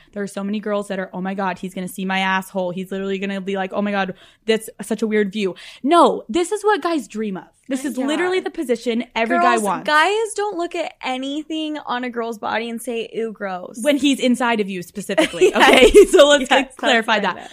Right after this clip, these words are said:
Speaker 1: So basically, this is how I'm gonna try to explain it. I, I, I can't get on the top of the table and explain it, so I'm really gonna try to get descriptive. Okay. He's looking at you.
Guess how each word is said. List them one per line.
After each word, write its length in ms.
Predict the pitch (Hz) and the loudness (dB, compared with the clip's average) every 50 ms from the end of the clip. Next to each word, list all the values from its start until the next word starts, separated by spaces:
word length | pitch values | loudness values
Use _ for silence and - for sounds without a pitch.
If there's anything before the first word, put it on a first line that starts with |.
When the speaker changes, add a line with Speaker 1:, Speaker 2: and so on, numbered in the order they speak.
| - - _ | -20 -20 _
Speaker 1:
So 160 | - 320 302 | -6 -6 -4
basically, 460 | 277 320 330 330 349 302 330 320 285 | -2 -4 -4 -6 -8 -8 -6 -6 -4
this 140 | 269 262 262 | -4 -4 -6
is 100 | 262 247 | -6 -2
how 100 | 247 233 | 0 0
I'm 160 | 220 220 220 | 0 0 -2
gonna 160 | 214 214 214 | -4 -6 -6
try 140 | 208 208 196 | -4 -4 -4
to 60 | 190 190 | -4 -6
explain 240 | - - 190 185 | -8 -8 -8 -6
it. 80 | 180 - - | -6 -6 -2
I, 240 | - 214 226 233 - - - - _ - _ _ _ _ _ | 0 0 0 0 -4 -8 -16 -20 _ -20 _ _ _ _ _
I, 180 | - 285 349 - - | 6 6 6 6 4
I 140 | 262 277 - | 2 2 2
can't 340 | - - 359 392 381 262 | 2 0 0 0 0 2
get 100 | 269 294 | 2 4
on 140 | 302 285 269 | 4 4 4
the 80 | 254 240 | 2 0
top 240 | 220 277 269 240 214 | 0 0 0 0 0
of 60 | 220 | 0
the 80 | 214 | -4
table 340 | 208 226 240 220 208 208 220 | -2 0 0 0 2 2 0
and 120 | 214 208 208 | 0 -2 -2
explain 360 | 208 - - - 220 214 208 | -4 -8 -6 -6 -4 -4 -4
it, 80 | 196 | -4
so 80 | - 220 | -4 -4
I'm 120 | 214 214 | -4 -2
really 220 | 208 226 247 247 247 | 0 0 0 2 2
gonna 140 | 262 269 240 | 0 -2 -2
try 100 | 262 233 | -2 -2
to 60 | 226 | -2
get 160 | 208 208 202 | -2 -4 -6
descriptive. 480 | 202 - - 190 170 - 175 - 175 - - | -8 -8 -8 -8 -8 -8 -12 -14 -14 -8 -8
Okay. 260 | 208 208 180 - - _ _ _ _ _ _ _ _ _ _ _ _ _ _ _ _ _ _ _ _ | -6 -6 -6 -8 -10 _ _ _ _ _ _ _ _ _ _ _ _ _ _ _ _ _ _ _ _
He's 160 | 220 233 226 | -4 -4 -2
looking 280 | 208 220 220 240 240 240 | -2 -4 -4 -4 -2 -2
at 160 | 233 233 - | -2 -2 -2
you. 360 | 247 247 240 247 247 240 - | -2 -2 -2 -2 -4 -4 -6